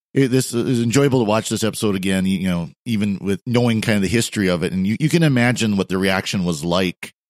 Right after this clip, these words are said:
back in the day when, when Adric all of a sudden was dead, and that was it.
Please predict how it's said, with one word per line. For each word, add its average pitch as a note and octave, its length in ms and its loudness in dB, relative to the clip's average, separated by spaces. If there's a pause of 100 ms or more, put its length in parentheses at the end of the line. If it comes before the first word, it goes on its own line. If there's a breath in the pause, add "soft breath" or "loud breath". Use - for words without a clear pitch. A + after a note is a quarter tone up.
(300)
back A2 260 0
in G2 80 2
the F2+ 80 0
day G2 280 2
when, F2 380 0
when E2+ 340 0 (180)
Adric G2 340 0 (140)
all F#2+ 140 2
of F#2+ 60 -2
a - 20 -6
sudden A2+ 240 0
was B2 180 -2 (380)
dead, F#3 240 0 (400)
and F#2 100 -4
that F#2+ 80 0
was A2+ 140 0
it. E3+ 120 0